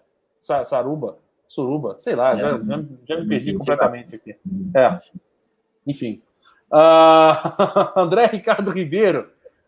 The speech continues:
Speaker 1: membro do canal Zona Rubro Negra, mandando aqui, participando, dizendo o seguinte: "Querendo ou não, mesmo que o patrocínio das Americanas seja melhor, deu uma brochada legal. Caso não seja a Amazon,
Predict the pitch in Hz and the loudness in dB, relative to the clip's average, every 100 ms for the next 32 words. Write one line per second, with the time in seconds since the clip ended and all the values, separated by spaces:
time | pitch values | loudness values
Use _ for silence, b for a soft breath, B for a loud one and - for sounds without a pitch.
0 | _ 123 160 202 180 165 170 170 170 175 | _ -8 -2 0 0 -4 -2 0 0 0
1 | 165 165 147 175 190 175 165 165 175 151 | -2 -2 -2 -2 0 0 0 -2 -4 -6
2 | 180 170 - - 190 185 156 196 - 160 | -6 -8 -8 -4 -2 -2 -4 -6 -6 -6
3 | 190 190 - - _ _ _ - 247 202 | -6 -6 -10 -20 _ _ _ -2 4 4
4 | 240 320 269 170 160 214 214 185 208 269 | 4 2 2 2 2 0 -2 -4 0 2
5 | 269 247 240 226 220 214 190 - 190 180 | 2 -2 -6 0 0 0 -6 -4 -6 -4
6 | 170 175 175 170 160 156 147 139 190 220 | -4 -4 -6 -6 -2 -2 -2 -6 0 2
7 | 202 185 139 151 190 - - _ _ _ | 2 0 4 6 6 4 -12 _ _ _
8 | 139 131 196 226 226 226 214 - 196 214 | -4 4 6 6 2 2 0 2 2 4
9 | 226 151 127 120 - _ _ - 214 214 | 4 4 4 2 -6 _ _ 2 4 4
10 | 214 202 175 180 170 151 165 190 160 120 | 0 -4 -4 -2 0 2 2 2 0 -4
11 | 113 | -14